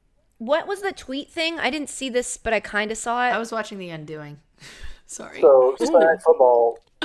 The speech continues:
Speaker 3: took a photo of a fan in the crowd that had a sign that sh-, it read,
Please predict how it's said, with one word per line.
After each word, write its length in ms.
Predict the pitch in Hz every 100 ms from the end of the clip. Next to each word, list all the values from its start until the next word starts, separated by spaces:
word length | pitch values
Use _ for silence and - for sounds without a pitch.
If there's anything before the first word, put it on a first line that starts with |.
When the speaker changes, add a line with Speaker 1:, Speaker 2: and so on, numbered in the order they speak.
| 330 -
Speaker 3:
took 160 | - -
a 40 |
photo 260 | - 131 123
of 60 |
a 60 | 120
fan 280 | - 147 135
in 60 |
the 60 | 120
crowd 300 | - 143 127
that 100 | 120
had 220 | - 117
a 440 | 117 117 113 113 113 _ _ _
sign 400 | - - 123 120
that 160 | 113 110
sh-, 120 | - -
it 120 | 117
read, 360 | 117 113 113